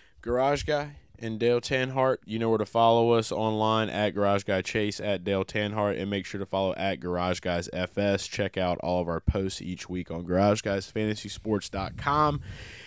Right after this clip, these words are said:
And, um, we will be back for the nascar race preview show, the Garage Guys nascar race preview show, talking about bets for Richmond,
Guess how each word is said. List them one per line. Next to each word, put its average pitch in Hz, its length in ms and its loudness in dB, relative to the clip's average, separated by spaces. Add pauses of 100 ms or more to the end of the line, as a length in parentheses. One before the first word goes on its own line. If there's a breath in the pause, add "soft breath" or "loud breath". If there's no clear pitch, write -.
(160 loud breath)
And, 131 220 6
um, 131 580 10
we 131 200 10
will 170 240 12
be 165 260 10
back 170 520 10 (100)
for 165 600 10
the 143 600 8
nascar 139 800 8
race 131 300 6
preview 214 400 6
show, 131 480 8
the 110 80 0
Garage 143 400 10
Guys 101 400 10
nascar 98 680 4
race 101 240 0
preview 101 320 0
show, 98 280 4
talking 113 340 2
about 101 320 0
bets 113 320 4
for 104 260 4
Richmond, 104 760 2